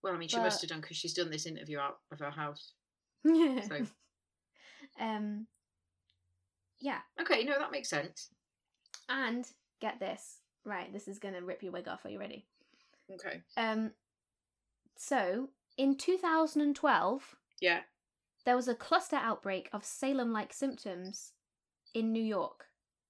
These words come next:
Speaker 2: State, not city. Um, and some of the, the girls afflicted by that tested positive for Lyme disease.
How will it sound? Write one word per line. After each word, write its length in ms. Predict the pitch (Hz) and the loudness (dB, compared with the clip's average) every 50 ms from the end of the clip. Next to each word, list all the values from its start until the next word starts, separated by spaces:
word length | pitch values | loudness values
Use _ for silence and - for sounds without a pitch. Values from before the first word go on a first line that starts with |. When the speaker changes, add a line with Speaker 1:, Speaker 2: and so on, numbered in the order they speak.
| _ _ _ _ | _ _ _ _
Speaker 2:
State, 340 | - - - 220 180 - - | -14 -4 0 0 0 0 -2
not 140 | 196 196 - | -6 -8 -6
city. 300 | - 170 - - - - _ _ - - _ _ _ - - | -6 -10 -10 -12 -16 -16 _ _ -20 -20 _ _ _ -4 -2
Um, 340 | 214 214 208 208 208 202 - _ _ - - - | 0 0 0 0 -4 -6 -8 _ _ -18 -8 -6
and 200 | 220 220 220 214 | -2 -2 -2 -2
some 200 | - - 247 254 | -2 -2 -2 -2
of 140 | 247 226 - | -2 -2 -2
the, 120 | 220 214 - _ _ _ - _ - | -4 -6 -6 _ _ _ -18 _ -6
the 80 | 233 | -6
girls 360 | 208 - 226 214 214 208 208 214 | -4 0 2 2 2 2 0 -2
afflicted 420 | - - 220 - - 202 190 - | -4 -4 -6 -6 -6 -10 -6 -4
by 160 | 208 196 196 | -4 -4 -2
that 240 | 208 214 190 - - | 0 0 -2 -2 -4
tested 380 | - - 202 - - - 190 - | -6 -6 -6 -6 -6 -10 -6 -2
positive 400 | - 196 185 185 - 180 180 - | -2 -2 -2 -2 -8 -8 -8 -6
for 100 | - 180 | -6 -6
Lyme 220 | 175 180 175 170 | -4 -4 -6 -8
disease. 480 | 175 160 - - - - - - - | -10 -12 -12 -12 -14 -14 -16 -18 -20